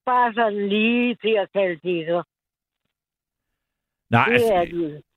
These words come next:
Speaker 2: så, så
Speaker 1: Nej,
Speaker 2: man kan ikke
Speaker 1: det er
Speaker 2: rende
Speaker 1: ej.
Speaker 2: rundt og ønske sig sådan en, og så bare sige, altså, det er ikke en, der kommer hen og så siger, "Nå, nu går jeg med ned til færgen, for jeg vil godt med hjem og bo hos dig." Det, det sker ikke.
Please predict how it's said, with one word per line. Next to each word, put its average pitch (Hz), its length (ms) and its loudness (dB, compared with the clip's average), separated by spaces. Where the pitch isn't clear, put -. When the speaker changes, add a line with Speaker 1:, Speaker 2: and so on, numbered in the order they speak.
Speaker 2:
så, 120 220 2
så - 140 2
Speaker 1:
Nej, 117 60 4
Speaker 2:
man 117 160 0
kan 127 160 2
ikke 190 180 2
Speaker 1:
det 170 100 4
er 127 100 2
Speaker 2:
rende - 180 0
Speaker 1:
ej. - 40 0
Speaker 2:
rundt 151 220 2
og 139 120 2
ønske 143 400 0
sig 110 160 0
sådan 131 220 -2
en, 131 200 0
og 117 60 0
så 123 160 -4
bare 127 260 2
sige, 120 300 -6
altså, - 220 -2
det 117 160 2
er 120 40 4
ikke 151 280 2
en, 143 100 0
der 131 80 0
kommer 113 280 0
hen 120 280 0
og 127 60 -2
så 120 180 -2
siger, 117 180 0
"Nå, 104 180 2
nu 123 200 0
går 139 200 2
jeg 113 200 2
med 127 160 0
ned 127 220 0
til 113 180 -4
færgen, 110 360 2
for - 80 0
jeg 101 180 4
vil 120 80 -2
godt 107 220 0
med 110 160 2
hjem 107 280 2
og 101 100 -2
bo 104 220 2
hos 90 100 -6
dig." 87 340 0
Det, - 260 -2
det 143 140 0
sker 92 300 0
ikke. 87 200 -4